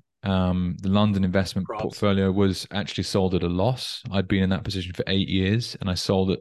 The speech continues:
Speaker 1: probably a fifty percent equity loss.
Speaker 2: Whoa.
Speaker 1: So it's a, a story of, I took leverage in my mid-twenties. I'm now in my mid-thirties,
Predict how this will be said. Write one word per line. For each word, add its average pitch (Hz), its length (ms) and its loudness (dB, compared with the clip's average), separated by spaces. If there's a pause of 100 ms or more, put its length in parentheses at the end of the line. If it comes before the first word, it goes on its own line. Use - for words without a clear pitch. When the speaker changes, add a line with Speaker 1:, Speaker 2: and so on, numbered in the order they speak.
(120)
Speaker 1:
probably 110 340 0
a 95 60 2
fifty - 340 -2
percent - 340 -2
equity - 340 -6
loss. - 480 -6 (300)
Speaker 2:
Whoa. - 600 -10
Speaker 1:
So 101 140 6
it's 95 180 2
a, 90 320 4 (240)
a 101 60 2
story 107 500 6
of, 90 280 0 (1080)
I 104 140 2
took - 240 0
leverage 101 640 2 (220)
in 101 100 0
my 92 140 0
mid-twenties. 95 760 0
I'm 95 120 -2
now 90 120 2
in 87 60 0
my 87 80 2
mid-thirties, 90 920 -2